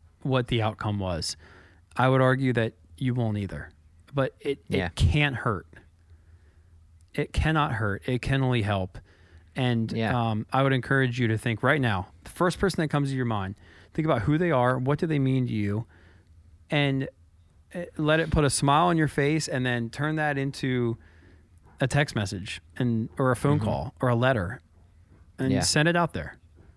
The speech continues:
Speaker 1: I, I promise you it won't make you feel terrible about yourself. It'll actually do a
Speaker 2: <laughs>
Speaker 1: lot of good for you and for the person hearing it.
Speaker 2: Well, here's a caveat, and you could probably agree with this. Your text made my day,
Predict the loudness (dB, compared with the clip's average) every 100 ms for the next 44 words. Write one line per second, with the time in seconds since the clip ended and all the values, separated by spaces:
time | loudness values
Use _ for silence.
0 | _ -20 -20 -20 -20 -4 0 2 2 0
1 | 0 2 2 2 0 0 0 0 -2 0
2 | 0 -2 -2 -2 0 2 2 2 -2 -4
3 | -4 -4 -4 -6 -4 -2 -2 -2 -2 -2
4 | 0 0 0 2 0 0 -2 -2 -4 -4
5 | -2 -2 -2 -4 -8 -8 -4 -4 -4 -6
6 | -6 -6 -6 -6 -8 -10 -4 0 2 0
7 | 2 2 4 2 2 0 -4 -4 -2 -4
8 | -6 -4 -2 0 -2 0 0 0 -2 -4
9 | -4 -10 -14 -20 -20 -20 -20 _ _ _
10 | -14 -14 -16 -20 -20 -20 -8 0 2 2
11 | 2 2 0 -2 0 2 2 4 2 2